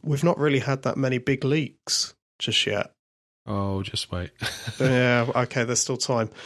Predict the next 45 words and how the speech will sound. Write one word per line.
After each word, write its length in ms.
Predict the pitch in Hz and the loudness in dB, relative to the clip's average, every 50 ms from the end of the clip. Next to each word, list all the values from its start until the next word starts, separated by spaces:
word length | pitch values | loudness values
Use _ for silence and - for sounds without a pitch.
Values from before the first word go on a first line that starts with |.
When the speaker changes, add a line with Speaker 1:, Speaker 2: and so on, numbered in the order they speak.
| - - - - - | -16 -16 -18 -14 -2
Speaker 1:
Um, 540 | - - 127 123 120 120 120 117 117 120 - - | 2 4 6 6 6 6 4 4 2 0 0 2
you 80 | 123 120 | 2 4
know, 120 | 113 110 | 4 4
and 80 | 113 113 | 4 4
as 100 | 113 - | 4 2
soon 200 | - - 127 123 | 0 2 2 0
as 100 | 110 117 | 0 0
I've 120 | 110 104 | -2 0
said 260 | - - 131 120 - - | 2 2 2 2 2 0
that, 160 | 104 - 95 | -2 -2 -2
that 100 | 98 - | -4 -4
means 220 | 110 110 107 - | -2 -2 -2 -2
there's 140 | 110 104 - | -2 -4 -4
gonna 220 | - - 107 104 | -2 0 0 0
be 220 | 101 - 110 107 107 | 0 0 0 0 0
one. 380 | 101 104 107 113 120 - - - | 0 0 0 0 -2 -4 -6 -6
Um, 600 | 180 147 127 120 113 - - 190 180 147 - - - - - - - - - - - - - - - - | -2 0 2 4 4 6 6 6 4 4 0 -6 -16 -18 -16 -16 -16 -16 -18 -18 -18 -20 -20 -20 -8 0
so, 300 | - - - 107 101 104 | 0 2 4 4 4 4
yeah, 460 | 98 110 - - 123 117 113 104 101 143 | 4 2 2 2 4 4 4 4 4 0
maybe 680 | 135 123 120 117 117 110 127 113 110 110 104 - - _ _ _ _ _ _ _ _ _ - _ _ - | 0 4 4 4 4 4 4 2 2 2 0 -6 -14 _ _ _ _ _ _ _ _ _ -20 _ _ -8
timing 400 | - - 123 113 113 117 113 113 | -2 2 4 4 4 4 4 2
of 120 | 107 - - | 0 -2 0
putting 240 | - - - 113 | -2 0 0 2
out 140 | 110 110 - | 0 0 0
this 140 | - 113 - | -2 0 0
episode 400 | 117 110 - - - 123 117 117 | 0 0 0 -2 0 0 0 0
or 60 | 113 | -2
something 300 | - - 107 104 - 113 | -2 -2 -2 -2 -2 -2
is 120 | 110 - - | -2 0 0
gonna 160 | 117 113 110 | 0 -4 -2
get 180 | - - - | -2 -4 -4
gazumped 380 | - 117 113 - 117 117 113 - | -2 -2 0 2 2 0 0 0
by 180 | 110 110 107 107 | -2 -2 0 0
that. 340 | 113 113 117 - 147 - | 0 -2 -2 -2 -6 -4
But, 280 | - 117 110 226 240 - | -4 -4 -4 -4 -6 -10
but 180 | - 139 302 - | -12 -4 0 2
so 400 | - - - - 147 156 170 151 | 4 4 4 2 2 2 2 0
far, 600 | - - - 110 110 113 110 113 - - 160 196 _ _ _ _ _ _ _ _ _ _ - - | 0 -2 -2 -2 0 0 0 -2 -2 -2 -6 -12 _ _ _ _ _ _ _ _ _ _ -8 -4
um, 480 | 120 113 113 120 120 117 113 117 - - - | -2 0 0 0 0 -2 -2 -6 -8 -6 -8
it 160 | - - - | -8 -8 -8
feels 340 | - - 143 139 139 - - | -4 -2 0 0 2 0 0
like 220 | 123 117 - - | -2 -2 -2 -6
at 120 | - - - | -10 -4 -2
this 160 | 135 131 - | 2 4 4
stage, 840 | - - - 143 127 123 117 120 123 139 139 - - - - - | 4 4 4 2 4 4 4 2 0 -2 0 0 0 0 -2 -4